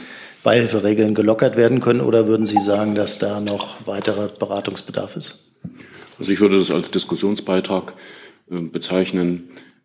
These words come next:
Speaker 2: Es ist ja ein, ein Diskussionsprozess innerhalb der E U, der teilweise bilateral, teilweise mit der Kommission durchgeführt wird, wo es darum geht, die Beihilferegeln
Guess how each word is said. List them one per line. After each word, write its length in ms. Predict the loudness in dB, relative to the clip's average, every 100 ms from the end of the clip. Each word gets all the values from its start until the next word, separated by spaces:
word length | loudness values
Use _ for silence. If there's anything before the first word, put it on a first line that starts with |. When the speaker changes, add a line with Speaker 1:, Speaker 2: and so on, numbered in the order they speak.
| _ _ _ -6
Speaker 2:
Es 140 | -2
ist 120 | 2
ja 120 | 4
ein, 240 | 4 2 0
ein 320 | -2 -4 -4
Diskussionsprozess 880 | -4 -2 2 2 2 0 0 2 2
innerhalb 320 | 0 2 2
der 140 | 2
E 100 | 2
U, 260 | 4 4 4
der 280 | 4 0 0
teilweise 420 | 0 4 4 4
bilateral, 640 | 4 4 4 2 4 2
teilweise 420 | 2 2 4 2 2
mit 160 | 0
der 80 | 0
Kommission 640 | -2 -2 0 2 2 -2 -8 -20 -20 -20 -8
durchgeführt 680 | -2 0 0 0 0 0 0
wird, 240 | -2 0
wo 100 | -4
es 100 | -4
darum 240 | -2 -2 2
geht, 400 | 2 2 -4 -4
die 40 |
Beihilferegeln 1000 | 0 2 2 0 2 4 4 4 2